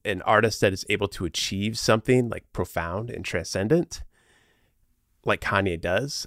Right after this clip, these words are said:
uh, I really cherish something like that. That is a commodity in my life. So when I look at Kanye and what he's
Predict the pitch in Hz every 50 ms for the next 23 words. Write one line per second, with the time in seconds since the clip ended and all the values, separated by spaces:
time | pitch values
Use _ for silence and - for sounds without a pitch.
0 | - - 80 - - - 98 107 110 113 123 117 98 - - - - 104 101 104
1 | 98 90 - - - - - - - - - - - - - 87 90 90 - -
2 | - - - 95 90 85 87 90 87 87 82 82 82 82 82 82 82 82 82 82
3 | 78 78 87 - - - _ _ _ _ _ _ _ _ _ - - - 113 104
4 | 101 101 101 101 101 101 110 113 - 101 - - - 110 113 110 113 98 90 85
5 | 90 92 90 87 - - 85 85 92 - -